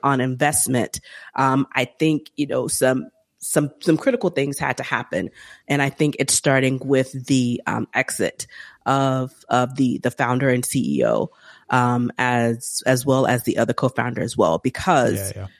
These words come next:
Speaker 1: again, as you noted, and, and I know that you guys have been talking about it,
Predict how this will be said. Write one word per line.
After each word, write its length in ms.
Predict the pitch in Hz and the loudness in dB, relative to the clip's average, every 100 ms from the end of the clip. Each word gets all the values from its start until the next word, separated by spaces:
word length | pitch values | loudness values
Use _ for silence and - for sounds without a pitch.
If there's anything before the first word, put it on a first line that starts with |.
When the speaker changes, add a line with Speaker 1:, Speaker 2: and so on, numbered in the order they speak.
| _ - | _ -4
Speaker 1:
again, 400 | 143 156 113 113 | 0 0 0 0
as 220 | 151 139 | 0 2
you 60 | 175 | 2
noted, 360 | 156 147 143 | 4 4 2
and, 220 | - 139 131 | 2 2 2
and 80 | 139 | 0
I 40 | 131 | 2
know 140 | 139 | 2
that 120 | 139 | 0
you 100 | 147 | -2
guys 240 | 139 131 127 | 0 -2 -2
have 100 | 123 | -6
been 100 | 113 | -4
talking 360 | 139 127 127 | -2 0 -2
about 240 | 120 123 | -2 -2
it, 120 | 110 | -4